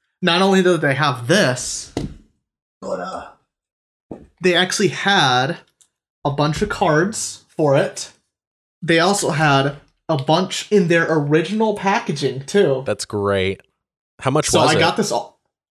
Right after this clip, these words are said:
Speaker 1: like, thirty bucks.
Speaker 2: Wow, not bad.
Speaker 1: Yeah, it's that. Yeah, I saw that. I was like, "That is really fucking cool. I'm getting that." <laughs>
Speaker 2: Yeah. Yeah, I,
Speaker 1: So.
Speaker 2: it's, it's kinda crazy how low the, uh, the resale value has gotten for that.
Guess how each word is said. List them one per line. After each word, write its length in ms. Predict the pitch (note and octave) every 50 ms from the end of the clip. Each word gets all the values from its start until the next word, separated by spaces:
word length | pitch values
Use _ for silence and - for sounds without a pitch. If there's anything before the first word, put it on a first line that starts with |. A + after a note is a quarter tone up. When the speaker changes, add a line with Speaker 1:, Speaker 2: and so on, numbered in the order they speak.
| _ -
Speaker 1:
like, 160 | D3+ C3 C#3
thirty 360 | - - - D3 C#3 D#3+ E3+
bucks. 520 | C#3+ - D3 C#3+ B2+ - - - - - -
Speaker 2:
Wow, 260 | - F#2 B2+ D#3+ G#2+
not 240 | F2+ G2+ B2+ - -
bad. 420 | F#2 F2 F#2+ C3 D3 F#2 F#2 G2+ - _ _ _ _ _ _ _ _ _ _
Speaker 1:
Yeah, 380 | - E3 D#3+ D#3+ D#3 B2 - C3
it's 180 | D3+ D#3 C#3+ C#3+
that. 200 | D3 C3+ G#2+ C#3
Yeah, 320 | D3+ D3 C#3 A2 F2+ - - - - - -
I 100 | D#3+ D#3+
saw 140 | - G3+ F#3+
that. 40 | F3
I 20 | C#3+
was 80 | C#3
like, 240 | - A#2+ C3 - - _ _ _
"That 240 | - C3 D3 F3+ -
is 220 | - - - - -
really 200 | - - D3+ C#3+
fucking 380 | C#3+ - C#3 C#3 - F#3+ F#3+
cool. 280 | F#3 A3+ A#3+ B3 A#3 G3+
I'm 120 | D3+ C#3
getting 280 | C3+ D3+ E3+ B2 - F3+
that." 380 | G3 G#3+ A3+ E3+ D#3+ - - -
<laughs> 100 | F#3 C#3+ - - - - _ _ _ - G#2+
Speaker 2:
Yeah. 420 | G#2+ G#2+ A2 B2 A#2+ G#2 F#2+ G#2 G#2 A2 - _ _ _ _ _ _ _ _ _ _
Yeah, 180 | - C3 D3 D3
I, 220 | C3+ C#3 C#3 C3+
Speaker 1:
So. 60 | B2 A#2+
Speaker 2:
it's, 500 | A#2+ B2+ C3+ B2 C3+ C#3 C3 D#3 D#3+ -
it's 140 | C3+ D3+ -
kinda 240 | - G#3 E3+ B2 G#2
crazy 420 | - - G#2+ A#2 C3+ B2+ B2 G2+
how 180 | F#2+ G#2+ A2 A2
low 440 | A2 G#2 G2+ F#2+ G2 G#2 A2 A2+
the, 320 | G2+ G#2 G#2 G2 F#2+ F#2+ F#2+
uh, 180 | F#2 F#2 F#2
the 140 | F2+ F#2 G2
resale 500 | F#2 F#2+ G2 G#2+ A#2 - - G#2+ F2 F2
value 380 | F2 F2+ F2 D#2+ E2 E2 E2 F2
has 120 | F2 -
gotten 380 | - F2 F2 F2 D#2+ E2+ E2+ F2+
for 140 | - F2+ F2
that. 260 | E2+ F2 F2+ -